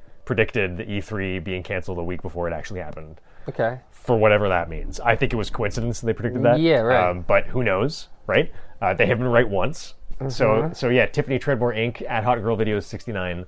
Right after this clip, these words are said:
Speaker 1: says, "So what if Cyberpunk gets delayed again?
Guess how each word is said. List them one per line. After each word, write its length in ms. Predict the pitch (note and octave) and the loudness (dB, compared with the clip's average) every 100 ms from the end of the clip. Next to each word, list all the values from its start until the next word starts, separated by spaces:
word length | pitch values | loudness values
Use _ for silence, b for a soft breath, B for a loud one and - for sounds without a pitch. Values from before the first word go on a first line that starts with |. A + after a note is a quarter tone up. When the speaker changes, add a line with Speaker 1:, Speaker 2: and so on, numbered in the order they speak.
| b b b | b b b
Speaker 1:
says, 640 | - C3 G#2+ G#2 G2+ G#2+ - b b | -4 2 4 4 2 -4 -8 b b
"So 200 | - A#2 | -6 0
what 140 | F#2+ - | 4 4
if 80 | - | 4
Cyberpunk 380 | G2 F2+ F2+ F2 | 2 0 -2 -2
gets 140 | E2+ | -4
delayed 380 | F2+ D#2+ D2+ - F#2+ | -6 -8 -8 -8 -6
again? 320 | F2+ G#2 | 0 0